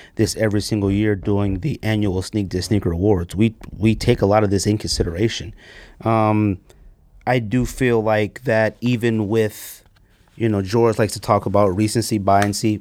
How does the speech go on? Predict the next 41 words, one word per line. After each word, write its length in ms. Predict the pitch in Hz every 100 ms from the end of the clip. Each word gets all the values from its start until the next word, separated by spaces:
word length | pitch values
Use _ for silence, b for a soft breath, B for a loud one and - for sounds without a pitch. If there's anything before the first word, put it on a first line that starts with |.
| -
bias, 460 | 104 107 107 - - _ -
biasness, 960 | 98 101 110 127 135 - 143 151 -
whatever 320 | 120 123 120 113
it 60 |
is, 220 | 101 104
bias, 440 | 101 90 101 110 -
whatever, 380 | 90 92 90 92 B B B B B
uh, 140 | - 196
which 180 | 185
is 100 | 151
true. 460 | - - 117 107 98 -
A 80 |
lot 180 | 107 120
of 60 | 120
times 720 | - 110 107 107 107 104 - b b b b b b
it's 160 | - 104
hard 800 | - - 107 104 101 101 101 98
to 120 | -
even 240 | 113 107
remember 420 | 104 98 101 104 101
what 180 | 98
came 300 | - 107 98
out 220 | 95 92 -
this 260 | 90 -
year. 380 | 92 95 95 95 B B B
It's 160 | - -
hard 480 | - 107 107 107 101
to 100 | -
even 260 | 101 101 101
take 260 | - 95
in 60 | 98
consideration, 1120 | - - 107 98 98 104 101 - 104 95 90 B B B B B 98
um, 440 | 101 101 95 90
some 220 | - 80
other 220 | 101 104
sneakers 460 | 98 110 107 110 98
or 40 | 95
something 320 | 113 98 90
you 160 | 92
might 460 | 104 101 101 - 92
be, 600 | 101 101 98 98 98 95